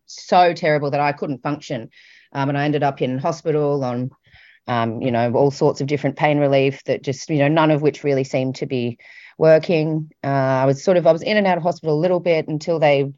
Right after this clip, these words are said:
they worked out it was endometriosis. And I mean, to be honest, when they did work it out, I had three male doctors walk into my, uh, my rooms there, um, and tell me that it was okay.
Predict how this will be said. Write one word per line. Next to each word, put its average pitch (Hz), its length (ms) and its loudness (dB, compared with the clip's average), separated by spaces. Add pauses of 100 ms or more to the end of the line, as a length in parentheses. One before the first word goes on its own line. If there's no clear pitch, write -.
(140)
they 151 100 2
worked 156 260 0
out 147 100 2
it 143 60 -2
was 127 100 -10
endometriosis. 143 880 -4
And 143 260 -4 (200)
I 196 60 -4
mean, 220 140 0
to 247 140 0
be 214 100 0
honest, 180 260 -4
when 190 120 0
they 170 120 0
did 170 160 -2
work 160 220 0
it 165 60 -2
out, 151 140 4
I 156 40 2
had 156 180 -2
three 165 540 -4
male 156 260 -2
doctors 151 460 -4
walk 143 220 -2
into 143 260 -6
my, 139 360 -4 (600)
uh, 139 220 0
my 135 140 0
rooms 156 380 0
there, 156 420 0 (260)
um, 143 480 -6
and 143 380 -4 (540)
tell 196 140 0
me 180 100 0
that 170 80 4
it 143 40 0
was 156 120 -2
okay. 160 600 0